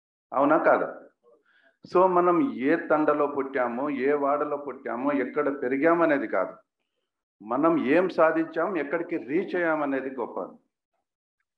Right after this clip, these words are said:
ఓకేనా? ఇది మా జేడి లక్ష్మీనారాయణ గారు చెప్తా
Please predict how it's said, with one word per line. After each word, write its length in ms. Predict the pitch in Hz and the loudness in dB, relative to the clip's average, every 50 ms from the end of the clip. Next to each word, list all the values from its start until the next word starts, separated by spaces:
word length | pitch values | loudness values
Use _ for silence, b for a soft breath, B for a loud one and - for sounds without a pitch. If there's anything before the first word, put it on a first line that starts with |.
| _ - _ _ _ _ 123 139 | _ -20 _ _ _ _ -8 -4
ఓకేనా? 320 | 139 160 156 147 151 147 - - - - - - _ - _ _ _ _ _ _ _ _ _ _ _ _ _ _ - - - _ _ _ 135 147 | -2 -2 0 0 0 0 0 -2 -8 -14 -20 -20 _ -20 _ _ _ _ _ _ _ _ _ _ _ _ _ _ -20 -20 -20 _ _ _ -4 0
ఇది 140 | 147 165 156 151 151 | 2 2 4 4 4
మా 80 | 147 139 123 117 117 - - - - _ _ - 120 | 6 6 4 2 0 -4 -8 -14 -20 _ _ -4 0
జేడి 220 | 143 147 147 156 139 139 | 2 2 2 2 0 0
లక్ష్మీనారాయణ 480 | 135 139 143 156 151 147 143 139 135 123 120 | -2 -2 -4 -4 -2 -2 -2 -2 -2 -2 -2
గారు 160 | 120 120 120 - 120 | -2 -2 -4 -6 -12
చెప్తా 200 | - - - | -12 -10 -10